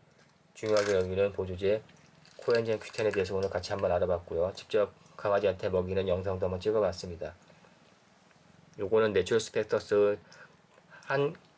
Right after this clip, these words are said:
캡슐, 그러니까 소프트 연질 캡슐이 육십 개 들어있는 거고 세일할 때 삼십 퍼센트인가 사십 퍼센트 세일할 때 샀고 저는 이걸 계속 저희 고양-, 강아지한테 먹여주고 있습니다.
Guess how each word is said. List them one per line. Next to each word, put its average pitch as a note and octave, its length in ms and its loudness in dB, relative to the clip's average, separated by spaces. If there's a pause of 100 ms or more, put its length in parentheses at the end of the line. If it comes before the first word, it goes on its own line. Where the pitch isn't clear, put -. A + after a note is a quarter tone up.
(160)
캡슐, - 380 -2
그러니까 A2 260 4
소프트 - 460 -2
연질 G#2+ 260 2
캡슐이 G2 460 -2
육십 G2 220 -6
개 A2 100 2
들어있는 F#2+ 360 0
거고 F2 400 -2 (460)
세일할 C#3+ 480 2
때 A2 320 0 (320)
삼십 - 320 -8
퍼센트인가 G#2+ 420 -2
사십 - 520 -2
퍼센트 A2 200 -6
세일할 A#2+ 300 2
때 A2 100 0
샀고 G2 340 -2
저는 G2+ 240 -2
이걸 F#2+ 200 2
계속 F#2 280 -4
저희 - 160 0 (120)
고양-, G2+ 320 2 (220)
강아지한테 G2+ 540 0
먹여주고 F#2 400 -2
있습니다. F2+ 420 -12